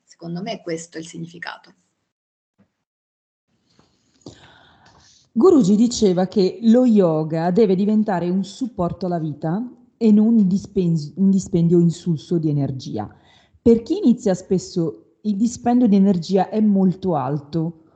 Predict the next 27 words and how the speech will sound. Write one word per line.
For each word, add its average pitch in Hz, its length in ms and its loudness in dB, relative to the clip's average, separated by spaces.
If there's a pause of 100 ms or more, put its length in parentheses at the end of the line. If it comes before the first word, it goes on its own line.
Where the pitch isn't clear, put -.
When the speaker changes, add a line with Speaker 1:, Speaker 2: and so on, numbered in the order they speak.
(260)
Speaker 2:
poi 240 120 2
la 277 120 -2
pratica 202 580 -4
non 220 220 4
solo 226 320 0
trova 175 320 -2
il 160 120 -2
suo - 280 -2
posto 160 640 -6
nella 160 220 -2
routine, 175 720 -2
ma 202 400 -2
modifica 202 600 -2
e 170 80 0
migliora 175 460 2
la 160 160 0
capacità 156 640 -2
di 160 120 -2
percepire 160 760 -2
e 170 140 -2
di 160 100 -6
gestire 156 560 -6
l'energia. 123 640 -6 (600)
Che 226 180 -4
cosa 359 340 -2
ne 226 140 4
pensi? 139 920 -4